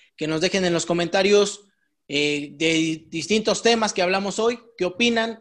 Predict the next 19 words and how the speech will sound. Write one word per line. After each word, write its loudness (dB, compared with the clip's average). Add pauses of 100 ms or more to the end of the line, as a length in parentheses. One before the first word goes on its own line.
algún -6
tema -4
que -14
quieran -6
en -10
especial -8
que -6
tratemos. -4 (420)
Y, -4
bueno, -12 (160)
pues, -20 (240)
lo, -10
lo -2
de -2
siempre, -4 (240)
agradecerles -6
el -12
tiempo -10
que -10